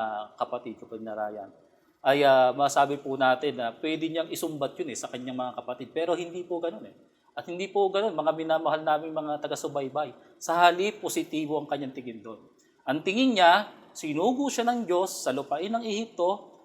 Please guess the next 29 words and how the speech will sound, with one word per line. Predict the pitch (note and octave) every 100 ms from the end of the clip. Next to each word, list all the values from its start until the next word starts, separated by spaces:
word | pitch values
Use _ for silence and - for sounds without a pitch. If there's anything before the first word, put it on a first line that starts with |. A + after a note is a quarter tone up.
| _ -
upang | G3 A3 G3 G3 G3+ G3+ - - F#3
iligtas | F3+ E3 D3+ - D#3+ D#3+ - -
ang | C3+ C#3
marami. | C3+ A#2+ G#2+ B2 A2 - _ _
So, | - E3+
hindi | F#3 F#3+ B3+
lamang | C4 B3+ C4 B3
siya, | - B3+ G#3+ - - - - -
hindi | D#3 F3
lamang | F#3 A3 A#3
para | A3 G#3 G#3
makasurvive | G3 E3 - D#3+ D3 F3+ D3
ang | C#3
kanyang | D#3+ D#3+
sarili, | C#3+ C3+ C3 C#3 C3 - _ _
kundi | D3+ C#3+ D3
para | D3 D#3 D#3+ E3 E3+
mailigtas | D#3+ D3 C#3 A#2+ A#2 - F#3 G3+ - - - - - -
ang | D3+ D#3+ D3 C3 A2+ A2 - _ _ _
marami | C#3 D#3+ E3+ G3+ G3+
pang | G3+ F3+
magdaranas | C#3+ A#2+ B2+ B2 D#3+ G3 G3 G3 -
ng | D3 E3+
kahirapan | G3+ G#3+ F3+ D3 C#3 D3+ - - -
dahil | D#3 E3 E3+
sa | E3+
tagutom | E3 C#3 B2+ - D3 C3+
na | A#2
dumating. | A2 G#2 -